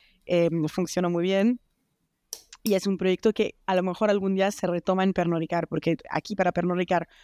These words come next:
no solo cobras de un servicio, pero también recuperas toda la data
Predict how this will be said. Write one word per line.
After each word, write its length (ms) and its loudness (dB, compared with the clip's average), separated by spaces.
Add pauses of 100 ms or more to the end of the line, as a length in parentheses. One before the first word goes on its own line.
(160)
no 100 2
solo 220 -2
cobras 400 0
de 80 -4
un 120 -4
servicio, 640 0 (400)
pero 140 0
también 380 2
recuperas 400 -2
toda 180 2
la 100 0
data 280 -2